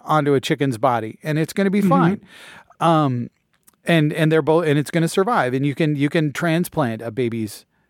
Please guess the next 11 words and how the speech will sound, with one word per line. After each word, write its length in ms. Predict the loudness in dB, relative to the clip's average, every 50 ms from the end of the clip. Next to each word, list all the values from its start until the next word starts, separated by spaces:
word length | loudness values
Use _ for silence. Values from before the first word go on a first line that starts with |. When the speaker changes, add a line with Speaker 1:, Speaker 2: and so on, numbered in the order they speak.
| _ -8
Speaker 1:
brain 400 | -4 -2 -2 0 0 -2 -2 -4
into 420 | -4 -4 -4 -4 -4 -4 -2 -2 -2
its 160 | -2 -4 -2
mother's 320 | -2 -2 0 0 -2 0
body, 400 | 0 0 0 0 -2 -2 -4 -4
and 180 | -4 -2 -2 0
it's 140 | -2 -2 -2
gonna 180 | -2 -2 0 0
be 100 | -2 -2
fine. 420 | 0 0 0 0 0 -2 -4 -8 -14 -20 -20 -20 -20 -20 -20 -20 -20 -20 _ _ _ _ _ -2
Um, 480 | 2 2 4 4 2 0 -2 -4 -8